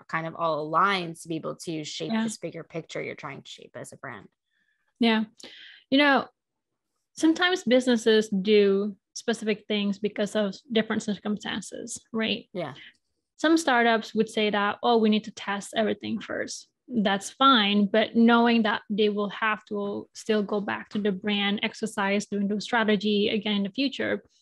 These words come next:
Speaker 2: as long as they know that, I think it's pretty much, you know, do whatever you need to do, right? Essentially.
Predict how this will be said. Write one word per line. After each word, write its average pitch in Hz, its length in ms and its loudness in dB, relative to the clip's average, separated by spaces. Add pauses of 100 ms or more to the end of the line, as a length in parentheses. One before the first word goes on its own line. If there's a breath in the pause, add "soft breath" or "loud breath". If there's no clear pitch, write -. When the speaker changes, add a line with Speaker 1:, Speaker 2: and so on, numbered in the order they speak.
(160)
Speaker 2:
as 226 100 0
long 262 140 4
as 262 80 4
they 220 140 6
know 202 220 0
that, 143 300 0
I 226 60 -2
think 226 400 0
it's 220 280 -6 (140)
pretty 226 180 0
much, 196 300 -8
you 214 80 -6
know, 196 180 -8 (800)
do 254 120 6
whatever 214 320 4
you 208 140 0
need 220 160 -2
to 214 60 -10
do, - 300 -8
right? 214 320 0
Essentially. - 600 -8